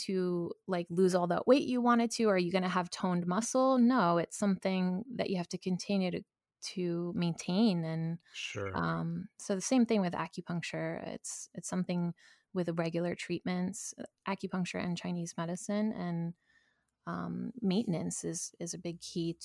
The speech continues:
Speaker 1: to preventing disease.
Speaker 2: How do you help people through, I mean, your gym analogy is spot on, but is there anything else that you use to help people through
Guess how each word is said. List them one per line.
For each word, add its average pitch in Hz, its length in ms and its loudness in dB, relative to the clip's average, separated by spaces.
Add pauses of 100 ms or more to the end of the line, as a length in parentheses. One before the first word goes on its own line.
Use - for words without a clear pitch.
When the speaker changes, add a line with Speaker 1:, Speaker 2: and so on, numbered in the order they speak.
Speaker 1:
to 165 420 -4 (220)
preventing 165 560 -4 (160)
disease. 143 560 -8 (800)
Speaker 2:
How - 240 -12
do 196 100 -10
you 196 200 -2
help 117 280 0
people 98 560 -6
through, 98 680 -4
I - 60 -8
mean, 104 180 -4
your 101 120 -2
gym 110 240 -4
analogy 95 840 -8
is 104 180 -10
spot 87 360 -8
on, 87 260 -8
but 101 100 -4
is 95 120 -6
there 107 120 -2
anything 104 380 -6
else 92 200 -8
that - 100 -8
you 98 100 -10
use 95 300 -8
to 87 120 -14
help 87 200 -10
people 95 280 -14
through 92 600 -10